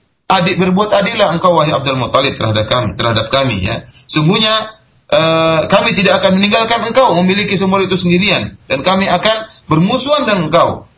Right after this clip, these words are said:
ya, sampai engkau menjadikan kami termasuk orang yang memiliki sumur tersebut. Akhirnya apa, apa kata Abdul Muttalib? "Faj'alu baini wa bainakum man syi'tum uhakimukum ilaihi." "Kalau begitu perkaranya," kata Abdul Muttalib,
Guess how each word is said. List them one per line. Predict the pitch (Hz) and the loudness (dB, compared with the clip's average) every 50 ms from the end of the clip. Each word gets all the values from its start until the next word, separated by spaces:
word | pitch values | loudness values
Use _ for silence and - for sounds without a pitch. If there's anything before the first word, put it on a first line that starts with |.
| _ | _
ya, | - - 127 147 160 | -10 -8 -6 -4 -2
sampai | - 165 190 196 185 202 202 170 | 0 0 0 0 0 -2 -2 -2
engkau | 175 170 185 202 220 214 - - - _ _ _ - | 0 0 2 0 0 -2 -6 -10 -16 _ _ _ -4
menjadikan | 135 156 165 160 160 165 160 156 147 | -2 0 0 0 0 0 0 0 0
kami | 156 165 175 185 180 | 0 0 0 0 0
termasuk | 175 151 151 160 156 - - - | 0 0 0 0 0 -2 0 0
orang | 165 160 160 | 0 2 2
yang | 151 143 139 135 | 0 0 0 -2
memiliki | 135 143 156 151 160 170 170 170 170 - - - | 0 0 0 0 2 0 0 0 -4 -8 -12 -10
sumur | - - 156 147 139 127 - | -6 -4 -2 0 0 0 0
tersebut. | - 107 101 - 104 95 98 104 98 - - - 92 - - - _ _ _ _ _ _ _ _ _ _ _ _ _ _ _ _ _ _ _ _ _ - | -2 -2 -2 0 0 0 -2 -2 -4 -4 -6 -6 -6 -8 -10 -20 _ _ _ _ _ _ _ _ _ _ _ _ _ _ _ _ _ _ _ _ _ 0
Akhirnya | - 175 202 196 185 180 | 2 2 2 2 2 2
apa, | 180 170 - 160 156 135 - 165 180 - - - - | 0 0 2 2 0 2 0 -2 -4 -4 -4 -4 -4
apa | 156 - 151 151 | -2 -2 -2 -2
kata | 143 131 120 120 - - | -2 -2 -2 -2 -4 -4
Abdul | 113 113 110 | -4 -4 -4
Muttalib? | 120 113 - - 98 92 90 - - _ _ _ _ _ _ _ _ _ _ | -4 -6 -4 -4 -4 -4 -4 -8 -10 _ _ _ _ _ _ _ _ _ _
"Faj'alu | - - 233 233 - - 202 220 226 233 226 185 196 | -2 -2 0 0 0 2 0 0 0 0 0 0 0
baini | 240 254 247 240 233 220 | 0 0 0 -2 0 0
wa | 208 196 | 0 2
bainakum | 190 240 247 240 226 214 - - 214 214 208 202 - - - _ _ _ _ _ _ _ _ _ _ _ _ - 175 | 2 2 0 2 0 -2 -2 -2 -4 -2 -2 -4 -6 -8 -20 _ _ _ _ _ _ _ _ _ _ _ _ -2 -2
man | 214 226 196 | 0 0 0
syi'tum | - - - - - - 220 208 196 - | -2 -2 -2 -4 -4 -2 -2 -2 -2 -2
uhakimukum | - 180 - 202 214 214 202 - 233 233 220 185 175 151 170 165 156 | -2 -2 0 0 0 0 0 -2 -2 -2 0 0 0 2 0 0 0
ilaihi." | - 135 131 123 113 107 98 95 95 95 95 85 - - - - - - _ _ _ _ _ _ | 0 -2 0 0 0 0 0 0 0 0 -2 -4 -8 -12 -20 -20 -20 -20 _ _ _ _ _ _
"Kalau | - - 143 147 143 | -2 0 0 2 2
begitu | 147 160 220 175 190 165 | 2 2 2 0 0 0
perkaranya," | 160 147 131 147 143 156 170 160 147 135 | 0 0 0 2 2 2 2 2 2 0
kata | 131 131 127 - 113 123 | 0 -2 -2 -2 -2 0
Abdul | 120 123 120 | 0 0 0
Muttalib, | 131 139 - 123 110 113 113 107 - - | 0 -2 0 -2 -2 -2 -2 -4 -8 -16